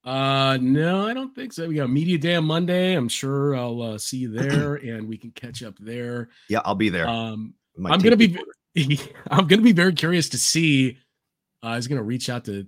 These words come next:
Speaker 1: to the very few actual national contacts I have to see, like, "You gonna be in Milwaukee for Media Day?" Like, now all of a sudden you're the team that I'm curious to see who are the national guys that are showing up to
Speaker 2: Mm.
Speaker 1: Milwaukee on Monday for Media Day to,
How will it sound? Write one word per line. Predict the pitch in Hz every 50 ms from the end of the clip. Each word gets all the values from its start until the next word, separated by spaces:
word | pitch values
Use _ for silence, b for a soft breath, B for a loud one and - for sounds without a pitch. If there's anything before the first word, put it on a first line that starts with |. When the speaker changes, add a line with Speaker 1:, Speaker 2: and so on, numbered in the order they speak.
| _ -
Speaker 1:
to | - 101
the | 98 98 98
very | 90 98 104 117 110 107
few | - - - - 90 107 117 127 123 117 107 101
actual | 101 101 101 - - - 110
national | 98 101 101 107 107 - - 110 98
contacts | - 110 107 107 104 107 104 107 -
I | 98 90
have | 92 110 120 107
to | 101 107
see, | - - - 127 135
like, | 110 85 80
"You | 71 95 139
gonna | 165 160
be | 160 180 180
in |
Milwaukee | 175 165 165 165 175 185 - 214 220 196 196 _
for | - 147
Media | 127 139 160 180 175
Day?" | 165 180 180 190
Like, | 180 135 110 - 110
now | 113 127 156 196
all | 208
of | 175
a | 165
sudden | 156 - 175 170 147
you're | 127 127 147 175
the | 139 107
team | - - - 139 160 240 233 - - - - _ -
that | 113 110 110 110
I'm | 113 117
curious | - - - 151 160 156 139 139 -
to | 131
see | 113 - - 143 147 143 135 123 117 95 - _ _ _ _ _ _ _ _ _ _ _ _ _ _ _ _ _ -
who | 131 143
are | 147
the | 127
national | 113 110 107 131 170 - 269 233 147
guys | 113 107 104 104 98 -
that | - 104
are | 107
showing | - - 131 113 110 113
up | 110 -
to | - 120
Speaker 2:
Mm. | 113
Speaker 1:
Milwaukee | 110 107 110 113 131 143 147 127 117
on | 113
Monday | 113 117 120 135 143 143 143 147 147
for | 143 - 117
Media | 110 123 135 143 147 151 143
Day | 135 143 139 143 147
to, | 143 123 104